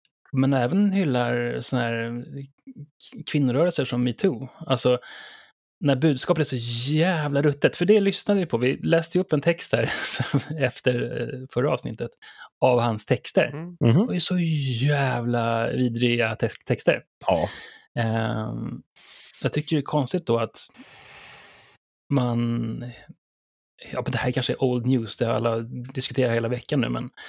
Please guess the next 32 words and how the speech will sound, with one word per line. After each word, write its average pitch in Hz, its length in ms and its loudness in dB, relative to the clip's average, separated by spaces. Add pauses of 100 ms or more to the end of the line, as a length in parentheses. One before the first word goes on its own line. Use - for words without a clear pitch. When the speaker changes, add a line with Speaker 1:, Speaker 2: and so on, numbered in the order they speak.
(560)
Speaker 1:
ehm, 117 720 -2 (1300)
äh, 165 80 -6
man 165 120 4
kanske 190 200 4
inte 175 60 0
ska - 120 -2
förbjuda 165 400 4
hiphopen, 113 480 0
men 127 100 2
man 131 100 4
ska 135 160 -2
fan 131 220 -2 (100)
inte 127 220 -2
ge 123 60 2
dem, 120 120 -2 (100)
inte 131 240 0
ge 131 80 2
dem 113 140 -2
priser 117 480 -2
och 117 380 -4
airtime 123 420 -4
i 127 40 -2
onödan, 127 260 -4
tycker 120 160 -8
jag. 117 80 -8 (1200)
Speaker 3:
Det 147 80 8
är 175 100 10
en 180 60 8
fascinerande 139 1080 8 (1500)
ambivalens 123 920 6
som 120 120 4
uppstår - 320 0